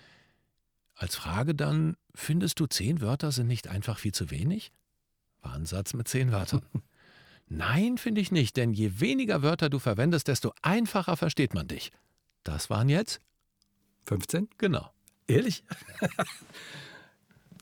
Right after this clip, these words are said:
Speaker 2: Siehste.
Speaker 1: Erstaunlich kurze Sätze sind das.
Speaker 2: Mhm.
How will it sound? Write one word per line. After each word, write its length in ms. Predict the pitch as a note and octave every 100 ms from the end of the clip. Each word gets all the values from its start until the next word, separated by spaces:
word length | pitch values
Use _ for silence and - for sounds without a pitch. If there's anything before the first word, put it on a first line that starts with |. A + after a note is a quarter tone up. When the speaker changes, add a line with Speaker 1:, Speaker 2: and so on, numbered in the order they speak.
| _ _
Speaker 2:
Siehste. 360 | - - - - - _ _ _ _ _ _ _ _ _
Speaker 1:
Erstaunlich 960 | A2 - - - F3 A3+ G3+ D#3 -
kurze 480 | - C#3 C#3 C3+ B2+
Sätze 360 | G#2 C3 - -
sind 260 | - A#2 A2+
das. 220 | F#2+
Speaker 2:
Mhm. 100 | F#2+